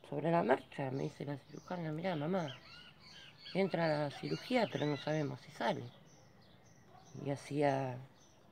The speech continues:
segundos no tenía nada para los demás médicos. Si no hubiera sido por este chico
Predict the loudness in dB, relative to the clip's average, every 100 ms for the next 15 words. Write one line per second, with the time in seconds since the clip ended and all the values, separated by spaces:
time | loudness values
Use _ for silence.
0 | -10 0 8 8 8 4 0 -6 -4 0
1 | 2 2 0 -6 -16 -20 -20 -20 -20 -20
2 | -20 -8 -2 0 0 0 -2 2 4 4
3 | 2 -6 -18 -18 -20 -20 -20 -20 -20 -20
4 | -20 -20 -20 -20 -20 -20 -20 -16 -4 2
5 | 4 4 4 4 4 4 0 -4 -6 -6
6 | -6 -2